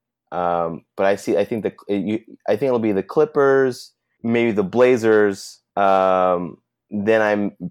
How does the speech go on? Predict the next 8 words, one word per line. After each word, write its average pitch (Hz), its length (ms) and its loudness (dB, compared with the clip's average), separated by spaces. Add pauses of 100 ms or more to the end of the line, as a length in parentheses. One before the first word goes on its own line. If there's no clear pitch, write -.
(120)
perhaps 104 460 -2
the 90 120 -4
Lakers 90 500 -2
there 90 480 0
at 76 120 -8
number 87 260 -6
three. 90 540 -4 (800)
Um, 87 580 -4